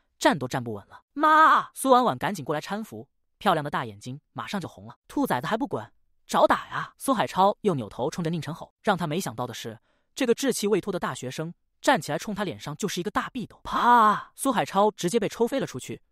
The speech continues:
重重撞在冷饮柜上。宁晨从不惯着这种人，上去又补了一脚，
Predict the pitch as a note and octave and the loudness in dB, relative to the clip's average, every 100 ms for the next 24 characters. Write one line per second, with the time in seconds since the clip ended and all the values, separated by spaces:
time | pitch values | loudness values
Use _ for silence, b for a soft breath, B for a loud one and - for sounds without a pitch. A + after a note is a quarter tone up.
0 | _ - G3 G3 E3+ D#3+ C#3+ A#2+ D#3+ C3 | _ -2 0 2 -2 -4 -4 -4 -6 -4
1 | A#3+ D3+ - _ B3+ B3+ A3 A#3+ - A#3 | -4 -4 -10 _ 0 0 0 -2 -4 -4
2 | B3+ G#3+ E3+ D3+ A2+ A#2+ C3 b b - | 0 -2 0 -4 -4 -8 -10 b b -2
3 | A3+ - A3+ G#3+ A2 C3+ D#3 - | -2 -2 -2 -2 -2 -10 -10 -14